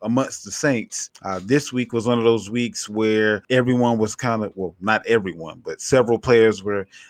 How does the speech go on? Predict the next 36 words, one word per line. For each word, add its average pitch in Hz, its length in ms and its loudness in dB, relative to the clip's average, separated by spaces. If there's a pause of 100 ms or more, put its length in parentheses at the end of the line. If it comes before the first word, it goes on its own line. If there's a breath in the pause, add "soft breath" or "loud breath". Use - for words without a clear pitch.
able 110 240 4
to 101 60 -4
get 95 260 -2
right. 107 300 2
Jameis 131 360 6
Winston, 139 440 2
four 135 220 6
T 151 220 2
Ds. 131 460 0 (360 soft breath)
Um, 104 140 -6
he 120 100 -2
was 110 140 -4
fifteen 143 360 0
to 135 60 4
thirty 131 300 4
for - 140 -6
two 120 160 -2
hundred 117 420 2
and 101 180 -4
seventy-nine 107 920 0
yards 107 580 2 (280 loud breath)
as 104 200 -2
far 110 320 4
as 98 240 0
the 101 100 -8
quarterback 139 520 2
was 101 180 -8
concerned. 104 460 -4 (280 loud breath)
And 120 140 4
I 107 120 6
don't 107 500 2
have, 135 680 2
uh, 110 240 2
Deontay 127 760 0
Harris's 147 880 0
numbers, 196 600 -2